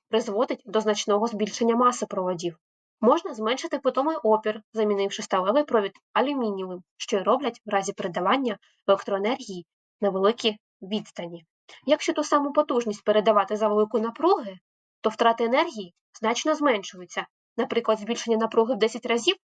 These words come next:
приведе до зменшення в десять разів і сили струму, отже, кількість теплоти, що виділяється в проводах під час передавання, буде зменшена в сто разів. Саме тому перед тим, як передавати енергію на великій відстані, потрібно підвищити напругу.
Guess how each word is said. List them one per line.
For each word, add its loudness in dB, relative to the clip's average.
приведе 0
до 2
зменшення -2
в -10
десять 0
разів 0
і -12
сили 2
струму, 0
отже, -2
кількість -6
теплоти, 2
що -4
виділяється -2
в -20
проводах 2
під -6
час -6
передавання, -2
буде 4
зменшена 0
в -6
сто -2
разів. 2
Саме 6
тому 2
перед 4
тим, -4
як -6
передавати 2
енергію 0
на -2
великій 0
відстані, -6
потрібно 2
підвищити -2
напругу. 2